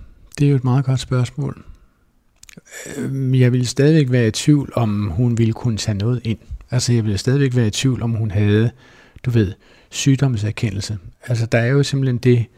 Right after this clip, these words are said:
har jeg lært for nylig i Klog på Sprog i fredags faktisk, at, at der findes jo, hvis man går ind på Dansk Psykiatrifonds hjemmeside, så kan man se, hvordan den, øh, dissociative personlighedsforstyrrelse giver sig udtryk.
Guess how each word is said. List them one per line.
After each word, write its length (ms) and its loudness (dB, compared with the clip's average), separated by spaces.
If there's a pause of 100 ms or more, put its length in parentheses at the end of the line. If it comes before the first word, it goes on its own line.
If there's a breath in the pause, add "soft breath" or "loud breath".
(240 soft breath)
har 140 -2
jeg 100 0
lært 240 -2
for 140 -4
nylig 560 0
i 80 -2
Klog 260 0
på 100 -6
Sprog 420 -2
i 120 0
fredags 420 -4
faktisk, 540 -4
at, 100 -4 (120)
at 200 -10
der 60 -2
findes 360 -2
jo, 80 0
hvis 200 -4
man 120 -4
går 160 -4
ind 100 -4
på 460 -2
Dansk 220 -4
Psykiatrifonds 1400 -6
hjemmeside, 600 -2
så 120 -6
kan 120 -6
man 100 -4
se, 220 -4
hvordan 400 -2 (600 loud breath)
den, 260 0 (200)
øh, 320 0 (160)
dissociative 960 -2
personlighedsforstyrrelse 1200 -4
giver 200 -4
sig 200 -10
udtryk. 360 -6